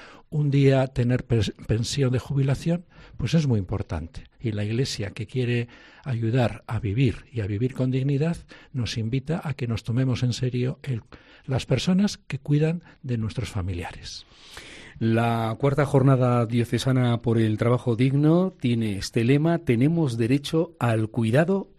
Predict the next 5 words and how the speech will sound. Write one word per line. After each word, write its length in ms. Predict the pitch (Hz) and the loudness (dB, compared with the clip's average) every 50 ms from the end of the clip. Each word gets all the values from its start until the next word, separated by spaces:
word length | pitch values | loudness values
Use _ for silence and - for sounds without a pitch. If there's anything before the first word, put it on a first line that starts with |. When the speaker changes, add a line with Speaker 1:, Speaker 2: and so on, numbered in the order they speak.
| - _ _ | -20 _ _
Speaker 2:
con 280 | - - 127 113 107 107 | 2 4 4 4 4 2
derechos, 680 | 101 107 123 151 135 143 - - 113 98 98 - - - - | 0 2 2 2 2 0 -2 -6 -6 -6 -6 -8 -10 -14 -10
zaintzaren 920 | - - 120 107 110 113 113 - - 160 160 160 175 190 190 190 196 - | -4 -2 -2 -2 -2 -2 -4 0 2 2 4 4 4 2 2 0 -2 -6
eskubidea, 800 | - 113 - - - 151 151 147 135 117 110 113 127 143 165 160 - - _ _ _ _ _ - | -8 -10 -8 -4 0 2 4 4 4 4 4 4 2 2 0 -2 -8 -18 _ _ _ _ _ -8
ekinbidea", 840 | - 113 107 - - 151 151 139 123 123 113 104 90 80 76 73 - | -6 -6 -6 -2 0 0 2 2 2 0 0 -2 -2 -4 -6 -10 -12